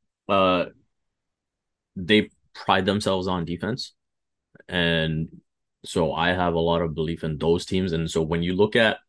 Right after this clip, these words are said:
the first couple months of last season, there was a lot of teaching that was going on because it was an extremely young team, new faces in the rotation, uh, and you saw a lot of big mistakes, right? And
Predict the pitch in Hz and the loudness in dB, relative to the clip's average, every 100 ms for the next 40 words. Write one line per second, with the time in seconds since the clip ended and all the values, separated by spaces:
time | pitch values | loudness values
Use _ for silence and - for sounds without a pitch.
0 | 92 87 92 - 101 107 - 101 101 90 | -18 -10 -10 -4 -2 -2 -4 -4 -2 -2
1 | 90 90 87 78 78 85 - - 85 80 | -2 -4 -6 -2 0 0 -2 -6 -6 -6
2 | 76 80 - _ - - _ - 98 92 | -6 -8 -16 _ -20 -20 _ 0 2 2
3 | 85 80 85 85 80 - 80 - 73 76 | 0 2 2 0 -4 -6 -8 -6 -6 -6
4 | 73 78 - 76 73 73 71 71 76 76 | -8 -8 -6 -8 -6 -8 -10 -10 -10 -8
5 | 76 76 76 - 95 98 98 90 90 87 | -8 -8 -8 -6 -2 0 2 2 0 -2
6 | 85 85 80 80 _ 78 80 80 95 98 | -4 -4 -4 -8 _ -12 -8 -2 0 0
7 | 92 - - 87 - 85 80 82 82 82 | -4 -6 -2 0 -2 -4 -4 -4 -2 -2
8 | 80 - 82 80 - 82 76 76 - - | -2 -4 -4 -4 -4 -4 -6 -10 -20 -20
9 | _ - 76 76 71 80 80 87 - 90 | _ -6 -4 -4 -4 -6 -4 -6 -2 0
10 | 87 78 78 85 82 78 80 76 76 - | 0 0 -2 -2 -2 -4 -4 -4 -8 -10
11 | - - - - _ _ _ _ _ - | -12 -14 -18 -20 _ _ _ _ _ -8
12 | 78 78 _ 73 73 69 | -6 -6 _ -12 -10 -12